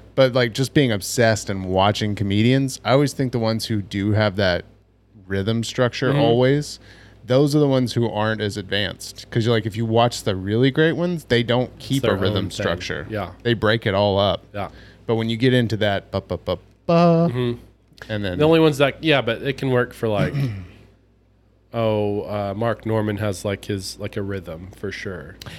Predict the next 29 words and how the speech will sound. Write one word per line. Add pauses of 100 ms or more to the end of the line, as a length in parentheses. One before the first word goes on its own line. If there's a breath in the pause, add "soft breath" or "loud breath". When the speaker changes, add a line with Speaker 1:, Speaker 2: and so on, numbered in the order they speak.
Speaker 1:
Yeah. (200)
Speaker 2:
But
Speaker 1:
But
Speaker 2:
his
Speaker 1:
he,
Speaker 2:
is
Speaker 1:
but
Speaker 2:
his
Speaker 1:
he
Speaker 2:
voice,
and
he's,
it's
a
Speaker 1:
Yeah,
and
it's
c-,
the
type
of
jokes
he
does.
But
at
the
same
time,